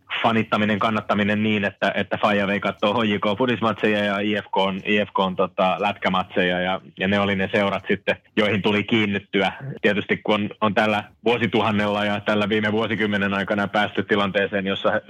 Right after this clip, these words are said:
jossa, tota, Helsingissä on, ää, myöskin pääsarjatasolla pelaava Helsingin I F K, ja tänään sattumoisin nyt, kun tätä tehdään just derby, <laughs> de-, derbypäivänä vielä, stadin derbypäivänä tätä haastattelua, niin se, se, se kysymyskin on noussut tässä moneen kertaan mieleen, että, et,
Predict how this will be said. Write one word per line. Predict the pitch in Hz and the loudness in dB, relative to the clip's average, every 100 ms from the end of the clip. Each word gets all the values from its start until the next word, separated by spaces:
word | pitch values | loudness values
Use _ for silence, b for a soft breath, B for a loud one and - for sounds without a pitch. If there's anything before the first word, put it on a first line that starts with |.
| - | -6
jossa, | 92 101 104 | -2 0 0
tota, | 95 92 98 | 0 0 2
Helsingissä | 101 98 98 - 101 | 2 2 0 0 0
on, | 95 92 B | 0 -4 B
ää, | 92 104 | 2 2
myöskin | 113 113 - 98 | 2 0 0 0
pääsarjatasolla | 123 113 113 107 107 113 107 | 0 2 0 0 0 0 2
pelaava | 117 113 113 110 | 2 2 0 0
Helsingin | 113 110 113 127 | -2 0 0 0
I | 127 | 0
F | - | -2
K, | 107 104 | 0 0
ja | 98 | 0
tänään | 113 113 110 | -2 -2 -2
sattumoisin | 120 - 113 110 117 | -2 0 0 0 -2
nyt, | 113 | 0
kun | 131 | 0
tätä | 113 117 | 0 0
tehdään | 127 123 113 107 | 0 0 0 -2
just | 113 - | -4 -2
derby, | 127 123 104 - 165 160 | -2 0 -4 -6 -4 -2
<laughs> | 135 170 127 | 0 0 0
de-, | 147 135 | 0 2
derbypäivänä | 147 127 117 131 123 117 110 | 0 0 0 0 0 -2 -2
vielä, | 107 107 107 | 0 -2 -2
stadin | - 123 123 110 | -2 0 0 0
derbypäivänä | 120 110 104 107 107 101 98 | 0 0 0 0 0 -2 -2
tätä | 98 101 | 0 0
haastattelua, | 107 104 101 - 95 95 92 | 0 -2 -4 -2 0 0 0
niin | 92 90 | -2 0
se, | 101 - | -2 0
se, | 101 98 B B B B B B B - - | 0 0 B B B B B B B -6 0
se | 107 | 2
kysymyskin | 120 110 107 98 110 | 2 2 0 2 0
on | 104 | 2
noussut | 110 107 104 | 0 0 -2
tässä | - 101 104 | -2 0 2
moneen | 104 104 98 | 2 0 0
kertaan | 101 95 101 | 0 0 0
mieleen, | 101 104 101 101 | 2 0 0 -2
että, | 190 101 98 60 | -2 -4 -6 -4
et, | 101 | -4